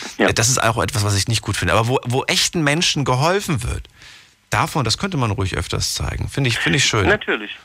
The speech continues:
Speaker 2: Oder wo auch die Talente von, von, von, von, von Menschen, äh,
Speaker 1: Nah an
Speaker 2: gezeigt
Speaker 1: der
Speaker 2: werden.
Speaker 1: Realität sein. Ja, genau.
Speaker 2: Ja.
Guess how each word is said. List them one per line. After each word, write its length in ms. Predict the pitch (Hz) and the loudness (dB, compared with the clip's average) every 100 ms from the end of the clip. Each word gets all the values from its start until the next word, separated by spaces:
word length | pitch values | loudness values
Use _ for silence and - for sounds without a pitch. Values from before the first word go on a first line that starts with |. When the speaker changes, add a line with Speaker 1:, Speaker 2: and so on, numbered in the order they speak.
| - | -4
Speaker 2:
Oder 220 | 120 117 | 0 2
wo 60 | |
auch 120 | 113 104 | 0 0
die 80 | |
Talente 380 | 117 113 98 120 | 0 0 0 0
von, 180 | 113 101 | -2 -4
von, 260 | - - 95 | -4 -4 -4
von, 260 | - 85 85 | -2 -6 -4
von, 240 | 90 90 | -4 -4
von 160 | 92 85 | -2 0
Menschen, 520 | 80 90 92 87 87 | 2 0 0 0 -2
äh, 100 | - | -2
Speaker 1:
Nah 100 | 80 | 0
an 120 | 76 135 - 151 | -2 -4 -4 2
Speaker 2:
gezeigt 200 | 151 151 | 4 4
Speaker 1:
der 60 | 160 | 2
Speaker 2:
werden. 120 | 143 | 0
Speaker 1:
Realität 500 | 151 139 143 143 131 | -2 -4 -8 -8 -8
sein. 240 | - 98 104 | -4 -6 0
Ja, 220 | 131 110 - | 0 0 -2
genau. 220 | 117 | -2
Speaker 2:
Ja. 80 | 110 | 0